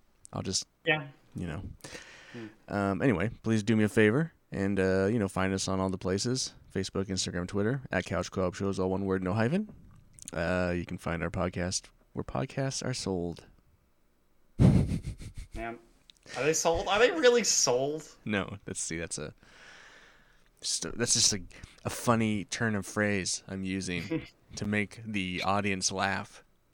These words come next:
Speaker 1: It's
Speaker 2: Yeah.
Speaker 1: like, "Ian, they're not, they're not, they don't cost
Speaker 2: <laughs>
Speaker 1: money. You're so funny."
Speaker 2: Well, I mean,
Speaker 1: <laughs>
Speaker 2: there are some podcasts out there that do bonus episodes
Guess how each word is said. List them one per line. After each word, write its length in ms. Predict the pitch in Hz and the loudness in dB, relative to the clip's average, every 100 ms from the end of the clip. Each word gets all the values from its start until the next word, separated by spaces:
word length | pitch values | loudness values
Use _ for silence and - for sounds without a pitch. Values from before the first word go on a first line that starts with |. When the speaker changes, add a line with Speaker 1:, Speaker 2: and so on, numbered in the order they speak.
| _ _ _ _ | _ _ _ _
Speaker 1:
It's 100 | 165 | 0
Speaker 2:
Yeah. 80 | - | 2
Speaker 1:
like, 160 | 170 - - - | 0 -4 -14 -4
"Ian, 480 | 226 226 226 226 214 _ | 2 6 6 4 0 _
they're 120 | 285 | 4
not, 400 | 202 139 104 - - _ | 4 4 2 -2 -10 _
they're 240 | 208 202 143 | 4 4 4
not, 220 | 92 - | 0 0
they 100 | 92 | 0
don't 160 | 95 | 2
cost 340 | - 85 90 - | 2 0 0 -2
Speaker 2:
<laughs> 0 | |
Speaker 1:
money. 480 | 95 98 101 98 - | 0 0 0 -4 -6
You're 140 | 202 165 | -6 -4
so 240 | - 92 | -4 -6
funny." 500 | - 85 95 95 95 _ _ - - - | -6 -6 -4 -6 -8 _ _ -14 -10 2
Speaker 2:
Well, 100 | 156 | 2
I 80 | 175 | 4
mean, 460 | 180 175 160 214 - - | 0 -2 -2 -2 -4 -2
Speaker 1:
<laughs> 120 | 220 | 2
Speaker 2:
there 140 | 151 190 | 4 4
are 60 | |
some 160 | 285 240 | 6 4
podcasts 500 | 185 135 156 156 - | 4 0 2 -2 -2
out 140 | 110 | -4
there 140 | 117 113 | -4 -6
that 160 | 110 | -6
do 100 | 113 | -8
bonus 400 | 117 98 117 135 | -8 -6 -6 -6
episodes 720 | 104 95 104 104 104 - - | -8 -12 -14 -14 -16 -16 -18